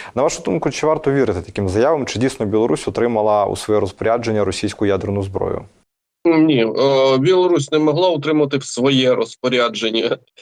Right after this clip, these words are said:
Speaker 2: ядерну зброю з, е, Росії по двом причинам. Перша, а ця зброя, безумовно, буде контролюватися виключно Росією, тому вона не в розпорядженні Білорусі, це перше. А друге, на території Білорусі відсутні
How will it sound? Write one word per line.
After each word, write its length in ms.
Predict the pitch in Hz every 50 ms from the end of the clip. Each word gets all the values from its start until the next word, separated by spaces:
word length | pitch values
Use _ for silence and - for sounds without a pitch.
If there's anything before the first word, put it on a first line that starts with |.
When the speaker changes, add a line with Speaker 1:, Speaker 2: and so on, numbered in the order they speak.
| - 143 147 - -
Speaker 2:
ядерну 480 | 131 139 131 123 120 117 120 120 120
зброю 600 | 117 117 113 123 123 127 127 123 120 117 113 117 110
з, 100 | 107 110
е, 440 | 117 117 107 101 113 113 117 113 113
Росії 540 | 131 139 139 - - 196 214 185 151 135
по 180 | - - - 131
двом 360 | 123 113 117 120 113 107 101
причинам. 580 | - - 107 - - - - - - - - -
Перша, 580 | - - 170 147 117 - - - - - - - _ _ - - - - _
а 280 | - - 117 117 117 117
ця 200 | 113 - 151 151
зброя, 380 | 131 135 139 147 139 127 123 117
безумовно, 520 | 113 120 113 123 123 123 120 113 120 120
буде 220 | 110 117 110 113
контролюватися 840 | 107 - 117 117 113 113 117 120 117 120 113 113 - 117 - - 120
виключно 640 | 113 117 139 135 139 - 120 208 - - - 120 120
Росією, 540 | 117 131 135 - - 240 349 285 160 117 110
тому 260 | 110 113 117 117 113
вона 200 | 113 113 120 120
не 160 | 120 123 123
в 40 | 117
розпорядженні 720 | 117 117 113 - 131 131 127 113 107 104 - 98 101 101
Білорусі, 560 | 95 98 104 107 107 104 101 104 104 - -
це 140 | - - -
перше. 400 | - - 101 95 95 - - -
А 200 | - 110 123 123
друге, 440 | 127 135 175 233 254 208 190 160 139
на 140 | 135 135 123
території 500 | 135 139 135 135 - 156 151 143 147 143
Білорусі 640 | 135 151 151 156 156 160 185 214 208 - 160 156
відсутні 640 | 135 135 143 139 - - 135 120 - - 123 120